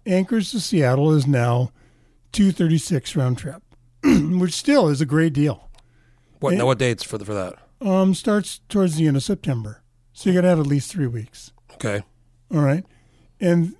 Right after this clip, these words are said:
Speaker 1: and that's both on Delta and Alaska. Now, if Delta wasn't there, it would be much more expensive.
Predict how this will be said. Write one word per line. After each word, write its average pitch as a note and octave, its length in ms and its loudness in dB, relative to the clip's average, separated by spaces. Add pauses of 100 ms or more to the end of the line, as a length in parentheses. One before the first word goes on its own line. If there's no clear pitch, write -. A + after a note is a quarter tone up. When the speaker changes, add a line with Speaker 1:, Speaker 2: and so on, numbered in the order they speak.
(160)
Speaker 1:
and E3 320 2
that's E3 200 0
both E3+ 420 0
on D3+ 180 0
Delta C#3 400 -2
and F3+ 180 -2
Alaska. D#3 520 -4 (960)
Now, D3+ 380 2
if E3 220 0
Delta D#3+ 360 0
wasn't G#3 380 0
there, A3 340 -2 (1300)
it G3+ 80 2
would F#3 200 4
be D#3+ 120 4
much C#3 300 2
more D3 120 0
expensive. - 680 -14